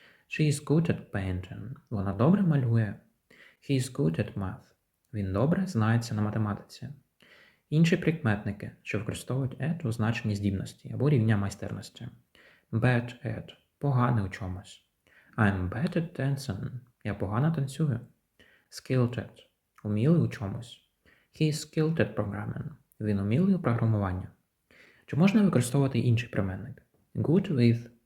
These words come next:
Коли ми говоримо про вміння добре поводитися з людьми, тваринами або речами, наприклад. She is good with children. Вона добре ладнає з дітьми. Або he is good with computers.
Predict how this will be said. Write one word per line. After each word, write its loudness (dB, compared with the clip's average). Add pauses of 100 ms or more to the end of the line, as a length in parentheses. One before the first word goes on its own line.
(320)
Коли 4
ми 4
говоримо 4
про 0
вміння 6
добре 0
поводитися -6
з -6
людьми, 0 (180)
тваринами 0
або -4
речами, -6 (260)
наприклад. -6 (640)
She 2
is -2
good 0
with -4 (200)
children. -2 (260)
Вона -2
добре 2
ладнає 0
з 0
дітьми. -4 (720)
Або -4 (440)
he 2
is -2
good -2
with -6
computers. -10